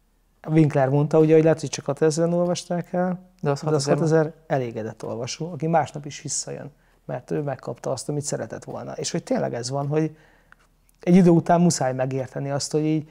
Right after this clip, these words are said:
Speaker 1: figyelj, lehet, hogy ezt csak ennyien nézték meg, de érted, ha nyolc szó fingó párnára ülünk, azt lehet, hogy többen nézték volna meg, csak közben meg az van, hogy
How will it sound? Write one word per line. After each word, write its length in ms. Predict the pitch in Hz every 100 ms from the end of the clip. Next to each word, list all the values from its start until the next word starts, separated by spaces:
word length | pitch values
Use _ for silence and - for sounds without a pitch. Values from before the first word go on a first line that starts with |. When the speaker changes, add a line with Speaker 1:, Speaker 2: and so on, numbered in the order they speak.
| _ _ _
Speaker 1:
figyelj, 380 | - 156 143 151
lehet, 180 | 151 147
hogy 100 | 139
ezt 80 |
csak 160 | - 143
ennyien 320 | 143 156 160
nézték 460 | 165 165 - 175 -
meg, 240 | 170 170
de 380 | 160 165 165 175 - _ _ _ _ _ _ _ _ -
érted, 320 | 139 - 147 156 - _
ha 360 | 143 147 170 185 - _ _ -
nyolc 300 | 170 160 156
szó 100 | 160
fingó 340 | - 160 151
párnára 460 | 147 151 147 151 151
ülünk, 300 | 156 156 151
azt 140 | 143
lehet, 140 | 160 143
hogy 100 | 139
többen 320 | 147 143 147
nézték 360 | 147 - 160
volna 240 | 156 156 160
meg, 200 | 165 160
csak 200 | 165 -
közben 320 | 156 147 156
meg 120 | 156
az 180 | 156 131
van, 140 | 147
hogy 220 | 147 156